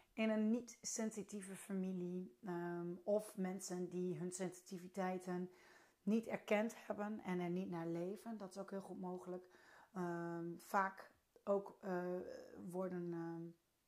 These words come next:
sensitievelingen geboren in een familie, eh, waar minimaal één, eh, ouder narcist is of narcistische, eh, gedragstrekken heeft.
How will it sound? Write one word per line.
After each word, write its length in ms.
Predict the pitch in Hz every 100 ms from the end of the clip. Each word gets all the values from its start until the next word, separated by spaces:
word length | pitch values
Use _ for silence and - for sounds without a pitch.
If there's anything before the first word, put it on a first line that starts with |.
| _ -
sensitievelingen 840 | - 202 196 185 208 190 196 185
geboren 540 | - 160 190 190 180 180
in 120 | 175
een 80 | 170
familie, 600 | - 180 175 175 175 - - - - -
eh, 300 | 180 170 170
waar 360 | 170 165 170 -
minimaal 600 | 185 226 220 185 180 175
één, 460 | 202 190 226 233 226
eh, 360 | - 196 196 -
ouder 300 | 202 214 190
narcist 520 | 180 180 - 226 -
is 320 | 226 254 - - - - -
of 200 | - 180
narcistische, 680 | 170 170 - 190 - 180 - - -
eh, 100 | 180 160
gedragstrekken 1400 | - 175 190 190 - - - 185 - 202 202 196 190 190
heeft. 580 | 170 185 233 - -